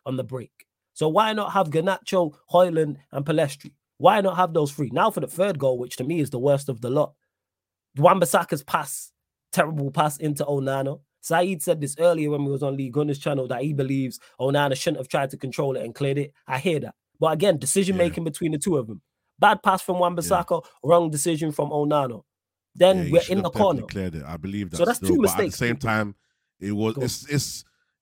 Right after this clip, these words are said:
Speaker 2: it's a mistake on Onana's part, but I can
Speaker 1: But
Speaker 2: give
Speaker 1: it's
Speaker 2: him a
Speaker 1: more
Speaker 2: bit
Speaker 1: so
Speaker 2: of a
Speaker 1: Wan-Bissaka,
Speaker 2: blind, like, it was
Speaker 1: yeah.
Speaker 2: just like, oh, sh-, hospital passes. Like, sometimes
Speaker 1: Yes.
Speaker 2: it's, it's, you have to be sharp, you feel me? And in that
Speaker 1: Facts.
Speaker 2: situation, Onana, I can understand why,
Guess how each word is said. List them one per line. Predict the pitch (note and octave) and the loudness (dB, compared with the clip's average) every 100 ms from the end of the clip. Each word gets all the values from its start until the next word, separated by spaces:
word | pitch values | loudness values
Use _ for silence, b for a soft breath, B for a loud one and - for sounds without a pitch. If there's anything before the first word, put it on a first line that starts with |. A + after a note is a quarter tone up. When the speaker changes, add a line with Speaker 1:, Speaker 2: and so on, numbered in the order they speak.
| - | -6
Speaker 2:
it's | C3+ D3+ | -2 0
a | |
mistake | C#3+ D3+ - F3+ F#3+ - | 2 0 0 2 0 0
on | D3 D3+ | -2 0
Onana's | C#3+ D3+ C#3+ A#2 | 2 4 2 -2
part, | - A#2 A2+ - _ _ - | 0 2 2 -4 _ _ -8
but | |
I | G#2+ | -6
can | - A#2+ | -4 0
Speaker 1:
But | A2+ | 2
Speaker 2:
give | D3 | 4
Speaker 1:
it's | |
Speaker 2:
him | B2 | 4
a | |
Speaker 1:
more | B2 | 4
Speaker 2:
bit | G3 | 4
Speaker 1:
so | - | 2
Speaker 2:
of | |
a | G#2 | 2
Speaker 1:
Wan-Bissaka, | D#3 | 4
Speaker 2:
blind, | B2 B2 A2 | 4 6 4
like, | G2+ G2 G#2+ | 2 -2 0
it | |
was | G#2+ | 0
Speaker 1:
yeah. | |
Speaker 2:
just | - A#2+ | 0 -2
like, | B2 A#2 G#2+ | -2 -4 -4
oh, | D3 | -4
sh-, | A#2+ - _ - | -4 -12 _ -4
hospital | E3 - B2+ | -2 -2 -4
passes. | A#2 A#2 A2 A2+ | -4 -4 -4 -8
Like, | A2 G#2 - _ _ - | -8 -8 -14 _ _ -6
sometimes | C#3 D3+ C3+ B2 | -4 0 0 0
Speaker 1:
Yes. | A2 | -4
Speaker 2:
it's, | A#2+ A2 | -6 -6
it's, | F2+ A#2+ | -8 -8
you | A2+ | -4
have | A#2 C3 | -4 0
to | A#2+ | -2
be | F#2+ G2 | -2 -6
sharp, | - - - A#2 G2+ - | -8 -10 -2 -2 -2 -6
you | E2+ | -14
feel | - A#2 | -6 -4
me? | A2+ G2 | -4 -6
And | F#2 F2+ _ | -8 -12 _
in | A2 A#2+ | -6 -4
that | |
Speaker 1:
Facts. | C3+ - | -4 -4
Speaker 2:
situation, | B2+ - A#2 A#2+ - G#2+ | -10 -6 -4 -4 -4 -6
Onana, | G#2 A2+ B2 A#2 A2+ A2+ - _ _ _ | -4 -2 -2 -2 -2 -4 -10 _ _ _
I | G#2 | -12
can | - | -8
understand | A2 A#2 G#2+ B2 B2 | -6 -6 -6 -4 -2
why, | A2+ A2 G#2 | -2 -2 -4